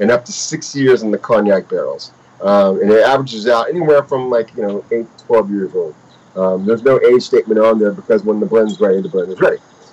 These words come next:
Um, but it takes, it's the aging here, it's gonna make this one such a richer rum.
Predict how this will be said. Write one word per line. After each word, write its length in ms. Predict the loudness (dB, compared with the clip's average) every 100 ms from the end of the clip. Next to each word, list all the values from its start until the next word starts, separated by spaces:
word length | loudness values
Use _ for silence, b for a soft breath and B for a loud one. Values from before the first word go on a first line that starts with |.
| _ 0
Um, 320 | 2 2 0
but 300 | 2 2 0 _ _
it 220 | -6 -6
takes, 380 | -2 -2 -2 -4 -6
it's 180 | -6
the 180 | -4 0 2
aging 380 | 2 0 -2 -2
here, 160 | 0 0
it's 120 | 0
gonna 160 | -2 2
make 240 | 2 0
this 220 | -6 -6
one 260 | -2 -2 -2
such 340 | 0 0 0
a 160 | -2 0
richer 400 | 0 -2 -2 0
rum. 300 | 0 0